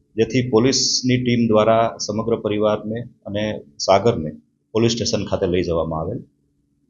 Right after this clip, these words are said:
પૂછપરછ દરમિયાન સમગ્ર મામલો પારિવારિક બાબત હોવાનું જણાય, જેથી ઘરમેળે વાતચીત કરવાની પોલીસ દ્વારા તે લોકોને જાણ કરવામાં આવેલી અને છૂટ આપવામાં આવેલી.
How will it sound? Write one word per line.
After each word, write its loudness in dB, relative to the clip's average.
પૂછપરછ 4
દરમિયાન 4
સમગ્ર 0
મામલો 4
પારિવારિક 4
બાબત 0
હોવાનું 0
જણાય, 0
જેથી -2
ઘરમેળે 4
વાતચીત 2
કરવાની 0
પોલીસ -4
દ્વારા 0
તે -4
લોકોને -2
જાણ 0
કરવામાં 0
આવેલી -4
અને -8
છૂટ -12
આપવામાં -12
આવેલી. -16